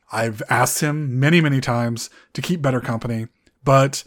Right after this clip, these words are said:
he refuses to listen to me and always has to learn everything the hard way. As such, we don't have a new episode of The First Run for you this week. I know you're very upset, but we didn't want to leave you completely empty-handed.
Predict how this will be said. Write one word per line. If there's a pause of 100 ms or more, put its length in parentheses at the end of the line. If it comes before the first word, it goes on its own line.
(340)
he
refuses
to
listen
to
me
and
always
has
to
learn
everything
the
hard
way. (200)
As
such,
we
don't
have (500)
a (400)
new
episode
of
The
First
Run
for
you
this
week.
I
know
you're
very
upset, (260)
but
we
didn't
want
to
leave
you
completely
empty-handed.